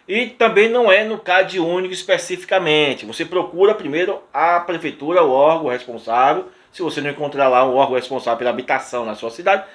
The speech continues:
você vai no Cade Único. Mas em Salvador, se eu não estiver enganado, na Prefeitura Bairro você consegue fazer a sua inscrição.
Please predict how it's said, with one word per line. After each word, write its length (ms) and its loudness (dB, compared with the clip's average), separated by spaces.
você 280 2
vai 220 4
no 120 -8
Cade 400 2
Único. 400 -4
Mas 240 4
em 60 0
Salvador, 640 2
se 140 -6
eu 40 2
não 100 0
estiver 220 2
enganado, 380 2
na 100 0
Prefeitura 460 -2
Bairro 380 2
você 260 -8
consegue 420 -4
fazer 220 -6
a 60 -6
sua 100 -10
inscrição. 460 -10